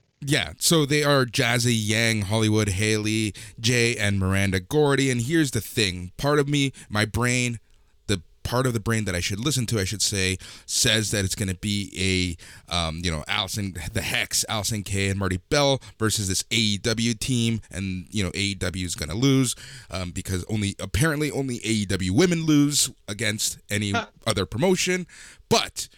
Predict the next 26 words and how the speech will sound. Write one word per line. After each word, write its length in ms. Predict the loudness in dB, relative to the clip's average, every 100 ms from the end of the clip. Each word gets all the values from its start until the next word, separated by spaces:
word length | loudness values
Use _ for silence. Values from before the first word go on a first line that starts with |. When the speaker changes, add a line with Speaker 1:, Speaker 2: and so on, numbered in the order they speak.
| -20 -12 -2
Speaker 1:
um, 580 | 2 2 0 -2 -6 0
you 80 | 0
know, 120 | 0 0
I 100 | 0
don't 80 |
know. 100 | 2
I 120 | 0 0
just 180 | -2
feel 120 | 0 0
like 120 | 0
they're, 380 | 0 2 0 -2
they're 320 | -2 -2 -2
trying 320 | -4 -4 -2
to 180 | 0 -2
do 300 | -2 0 2
something 340 | 0 -2 -6
with 120 | -4
these 180 | -4 -6
Free 300 | -4 -4 -4
Babes 340 | -2 -4 -4 -2
being 400 | 2 2 0 -4
the 160 | -4
Free 400 | -2 -6 -2 -4
Bird 400 | -4 -4 -2 -4 -4
gimmick 460 | -2 -2 -4 -8 -14 -20 _
of, 400 | -2 0 -2 -8